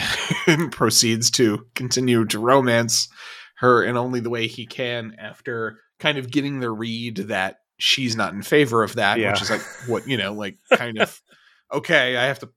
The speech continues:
Speaker 1: play this slower." And they take over a Denoblian medical ship.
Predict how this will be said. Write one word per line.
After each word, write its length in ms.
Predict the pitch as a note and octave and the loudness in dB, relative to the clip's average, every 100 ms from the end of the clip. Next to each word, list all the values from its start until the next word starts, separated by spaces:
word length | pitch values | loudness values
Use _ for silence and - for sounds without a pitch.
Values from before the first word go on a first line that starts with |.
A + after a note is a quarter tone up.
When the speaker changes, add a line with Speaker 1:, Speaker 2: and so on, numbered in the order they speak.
| _ | _
Speaker 1:
play 160 | - C#3+ | -2 -2
this 220 | A#2+ - | -2 -8
slower." 520 | - D#3 C3 A2 A2 _ - - _ _ _ _ _ _ _ - | -2 0 0 -2 -6 _ -20 -20 _ _ _ _ _ _ _ 0
And 760 | C#3+ C3+ C3+ C3 C3 B2+ - - _ _ _ _ _ _ _ _ _ | 4 4 4 0 -4 -8 -12 -14 _ _ _ _ _ _ _ _ _
they 680 | C3 B2 E3+ G3+ G3+ G3 - _ _ _ _ - | -10 0 2 4 4 2 -4 _ _ _ _ -10
take 420 | - F3+ G3 G3 - | -6 2 2 2 4
over 440 | E3 D#3+ D#3+ D3+ - | 6 8 8 6 6
a 160 | B2+ | 4
Denoblian 480 | B2 B2 B2 C3+ A#2+ | 4 4 4 4 2
medical 400 | A#2 A2+ A2 G2+ | 2 2 2 0
ship. 380 | - - F#2 - | 0 0 0 -2